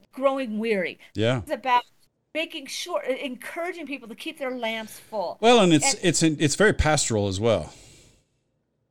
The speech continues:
Speaker 1: Absolutely. And now this is Calvin in the commentaries versus the other Calvin that we see in the Institutes.
Speaker 2: Yeah.
Speaker 1: It's all pastoral, as you said. And I might also add, um, that the parables are rarely referenced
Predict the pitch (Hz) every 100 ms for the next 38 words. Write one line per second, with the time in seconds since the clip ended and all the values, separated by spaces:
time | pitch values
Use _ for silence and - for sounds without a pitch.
0 | _ 330 302 415 - 233 170 - _ _
1 | _ _ _ _ - 277 262 - _ _
2 | _ 247 254 226 285 320 - 302 262 262
3 | 269 285 339 349 370 453 294 233 180 147
4 | - - 214 202 254 247 - - 247 247
5 | 214 208 254 277 285 339 240 208 196 190
6 | 208 196 277 320 370 - 175 - _ _
7 | - 80 80 - 359 415 415 370 311 403
8 | 381 294 202 196 196 208 147 _ _ _
9 | _ - 285 277 302 339 - 294 403 -
10 | - - 220 214 220 - - 247 226 247
11 | 254 - 320 381 392 226 196 196 - 220
12 | 214 208 196 240 285 294 233 240 - -
13 | -